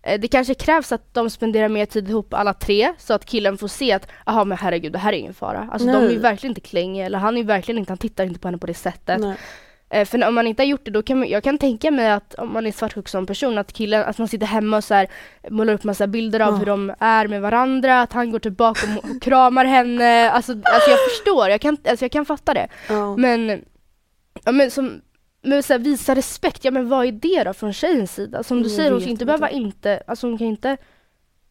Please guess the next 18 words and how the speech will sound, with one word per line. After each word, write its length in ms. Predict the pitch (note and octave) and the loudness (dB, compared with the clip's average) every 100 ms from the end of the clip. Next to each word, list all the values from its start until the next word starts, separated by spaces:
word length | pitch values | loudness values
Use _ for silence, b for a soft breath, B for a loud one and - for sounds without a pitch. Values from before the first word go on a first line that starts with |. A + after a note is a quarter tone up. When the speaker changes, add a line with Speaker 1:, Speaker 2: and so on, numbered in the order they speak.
| - | -6
Speaker 1:
umgås 300 | B3 A3 - | -4 -2 0
mindre 260 | D#4 D#4 | 2 2
med 120 | G#3 F#3+ | 0 -2
honom. 180 | F#3+ | -4
Och 60 | G#3+ | -2
jag 80 | A3 | -4
tycker 180 | C4 F4+ | -2 0
inte 100 | B3 | 0
att 60 | |
hon 100 | G3+ | -4
ska 140 | - G3 | -8 -2
behöva 220 | G3 F#3+ | -2 0
visa, 520 | G3+ F#3+ - G3 F#3 B B | -2 -2 -2 0 0 B B
eller 120 | C#4+ | 0
jag 60 | E4+ | 2
tycker 160 | E4 | 0
så 80 | D4+ | 2
här, 140 | C4 | 2